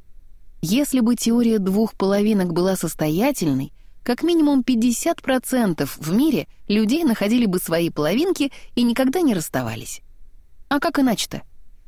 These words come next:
Вторая половинка — наш идеально подходящий партнер. Но огромный процент разводов,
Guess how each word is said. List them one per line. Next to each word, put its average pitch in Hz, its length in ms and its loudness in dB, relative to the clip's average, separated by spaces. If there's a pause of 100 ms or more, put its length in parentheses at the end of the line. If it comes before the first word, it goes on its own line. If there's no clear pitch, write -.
(180)
Вторая 320 340 0
половинка — 320 560 0
наш 175 280 0
идеально 202 540 0
подходящий 156 600 -2
партнер. 117 500 -6 (880)
Но 196 300 2
огромный 196 560 2
процент 180 460 0
разводов, 170 640 -2